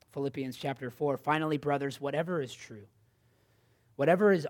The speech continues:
honorable, whatever is just, whatever is pure, whatever is lovely, what I think commendable, if there is any excellence, if there is anything worthy of praise,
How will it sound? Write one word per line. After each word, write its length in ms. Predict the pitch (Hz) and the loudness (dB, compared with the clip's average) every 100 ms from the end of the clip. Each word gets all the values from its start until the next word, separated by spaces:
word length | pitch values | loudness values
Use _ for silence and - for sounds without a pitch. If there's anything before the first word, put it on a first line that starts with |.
| 139 | -2
honorable, 500 | 135 127 117 117 113 | -2 -2 -6 -8 -6
whatever 400 | 131 151 190 190 | 0 2 4 2
is 220 | 151 127 | 0 -6
just, 640 | - 151 131 - - - _ _ _ _ | -6 -4 -2 -4 -16 -20 _ _ _ _
whatever 340 | - 147 170 185 | -2 0 2 0
is 180 | 175 - | -2 -6
pure, 380 | - - 196 196 | -10 2 4 4
whatever 380 | 180 151 151 147 | 4 2 2 2
is 160 | 139 147 | 0 -2
lovely, 640 | 147 156 151 165 165 160 _ _ _ _ _ _ _ | 2 2 2 -4 -6 -8 _ _ _ _ _ _ _
what 120 | - 143 | -4 -4
I 40 | - | -2
think 260 | 208 214 - | -2 -2 -4
commendable, 720 | 147 147 147 135 117 107 - _ _ _ _ _ _ _ _ _ | -8 -6 -6 -6 -8 -14 -16 _ _ _ _ _ _ _ _ _
if 140 | 165 | -4
there 160 | - 160 | 2 4
is 240 | 180 180 | 4 2
any 320 | 170 208 214 208 | 2 0 0 2
excellence, 680 | 175 196 - 160 131 120 160 | 2 2 -2 -8 -6 -6 -6
if 80 | - | 0
there 160 | 156 | 2
is 140 | 156 156 | 2 2
anything 460 | 196 190 190 151 | -2 -2 -2 -2
worthy 380 | 151 190 202 208 | 0 4 4 4
of 160 | 185 - | 0 0
praise, 520 | 190 160 143 135 | 2 2 2 -4